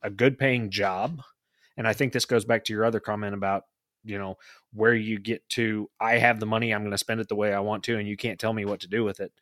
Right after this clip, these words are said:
It doesn't matter. That's that person's choice on how they wanna spend their money, and they're going to reap the benefits or the downfalls of how they spend that money. Um, you know,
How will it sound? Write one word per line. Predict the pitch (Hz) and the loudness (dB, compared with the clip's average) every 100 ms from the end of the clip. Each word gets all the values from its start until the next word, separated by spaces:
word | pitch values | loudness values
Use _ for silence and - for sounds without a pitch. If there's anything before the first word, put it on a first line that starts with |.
| _ - _ _ _ _ _ _ _ - | _ -20 _ _ _ _ _ _ _ -2
It | 147 | 4
doesn't | 160 160 170 | 6 6 2
matter. | 127 123 110 98 | 2 4 4 0
That's | 104 127 - 127 - | 2 0 0 -14 0
that | 120 - | 2 2
person's | - 147 - 151 | 0 0 0 -6
choice | - 123 113 | -2 0 0
on | 123 98 | -2 -2
how | 110 | -2
they | 113 | 0
wanna | 123 131 131 | 0 0 -2
spend | - 127 | -2 -2
their | 131 | 0
money, | 127 107 104 - | -2 -2 -6 -6
and | 117 110 104 | -6 -4 2
they're | 110 123 | 4 4
going | 113 117 120 | 2 -2 -2
to | 117 120 113 104 | -2 -2 -2 -4
reap | 104 110 - | -6 -8 -6
the | 110 104 _ | -12 -12 _
benefits | 95 117 - 156 160 - - - | -6 -6 -2 -2 -2 -4 -4 -6
or | - 113 113 120 117 95 | -2 4 6 6 4 0
the | 107 110 107 101 | -4 -2 -2 -6
downfalls | 104 117 120 151 147 110 90 104 - - _ _ _ _ _ | -4 -2 0 -2 -2 -4 -2 -4 -6 -12 _ _ _ _ _
of | 135 120 | -2 2
how | 160 | 4
they | 135 | 4
spend | 117 - 151 104 | 0 -2 -4 -4
that | 80 | -8
money. | 101 82 67 _ - - _ | -12 -14 -18 _ -20 -20 _
Um, | 127 120 113 110 107 _ _ _ _ _ _ _ _ _ - | 0 2 2 0 -10 _ _ _ _ _ _ _ _ _ 0
you | 131 | 2
know, | 123 120 78 | 2 0 -4